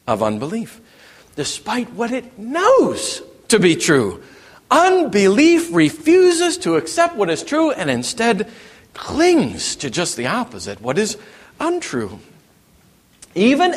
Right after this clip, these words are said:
educated people, educated unbelievers, leaders among men will insist every time on clinging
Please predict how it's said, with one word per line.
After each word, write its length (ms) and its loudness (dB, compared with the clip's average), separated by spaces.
educated 1200 0
people, 640 -2
educated 960 2
unbelievers, 760 2
leaders 640 2
among 380 2
men 340 2
will 180 4
insist 640 2
every 560 2
time 480 4
on 280 0
clinging 680 2